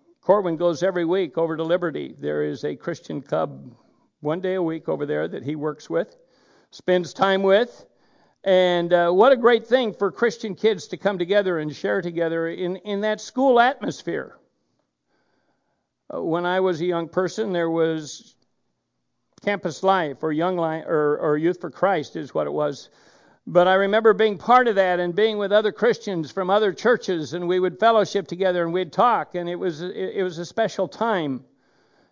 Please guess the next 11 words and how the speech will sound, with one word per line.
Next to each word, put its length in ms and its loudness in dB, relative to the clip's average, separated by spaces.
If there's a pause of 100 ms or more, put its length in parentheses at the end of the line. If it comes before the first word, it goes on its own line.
(140)
to 80 -6
be 120 -2
part 300 -2
of 100 -4
that. 380 -6 (840)
Young 240 0
Life 400 2
is 260 -4
a, 200 -2
another 340 -4
club. 460 0